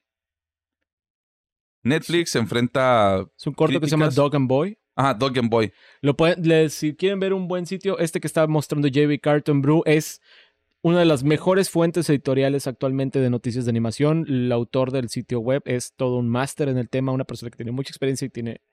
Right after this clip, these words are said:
Speaker 2: bueno, no es uno, son varios colaboradores, pero este es uno de los mejores, este, sitios web para el tema de animación, si quieren aprender animación, porque no nomás se limita a Estados Unidos y a Disney,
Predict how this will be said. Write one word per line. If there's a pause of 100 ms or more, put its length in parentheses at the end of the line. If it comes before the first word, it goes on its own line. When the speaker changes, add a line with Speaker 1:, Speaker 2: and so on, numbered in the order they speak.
(320)
Speaker 2:
bueno,
no
es
uno,
son
varios
colaboradores,
pero
este
es
uno
de
los
mejores,
este, (320)
sitios
web
para
el
tema
de
animación,
si
quieren
aprender
animación,
porque
no
nomás
se
limita
a
Estados
Unidos (120)
y
a
Disney,